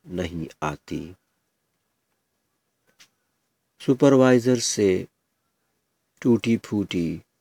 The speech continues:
जापानी में बात करता हूँ। गाड़ियों के स्क्रैप का काम बहुत सख्त है। बारह बजे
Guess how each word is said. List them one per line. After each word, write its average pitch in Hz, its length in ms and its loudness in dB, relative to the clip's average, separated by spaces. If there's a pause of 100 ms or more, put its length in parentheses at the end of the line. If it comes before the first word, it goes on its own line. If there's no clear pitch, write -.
(120)
जापानी 90 680 -4
में 78 340 -6 (140)
बात 82 420 -6 (140)
करता 82 300 -8
हूँ। 76 480 -12 (3500)
गाड़ियों 131 440 4
के 123 300 4
स्क्रैप 107 580 -2
का 101 200 -4
काम 87 480 -6
बहुत 85 320 -4 (320)
सख्त - 480 -8
है। 76 220 -6 (1800)
बारह 117 440 2
बजे 95 500 -2